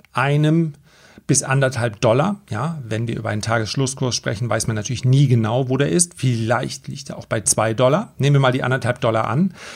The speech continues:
Auf der anderen Seite, wenn Silber bis, äh, dreißig oder fünfunddreißig Dollar steigt,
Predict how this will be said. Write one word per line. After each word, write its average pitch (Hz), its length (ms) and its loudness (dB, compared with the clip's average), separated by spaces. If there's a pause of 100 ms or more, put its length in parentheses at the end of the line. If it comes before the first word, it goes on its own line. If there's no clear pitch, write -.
(120)
Auf - 120 0
der 127 160 2
anderen 202 320 2
Seite, 123 480 0
wenn 127 220 0
Silber 135 520 4
bis, 120 540 2
äh, - 400 -10
dreißig 131 480 0
oder 123 160 -4
fünfunddreißig 120 580 0
Dollar 110 240 0
steigt, 107 460 -4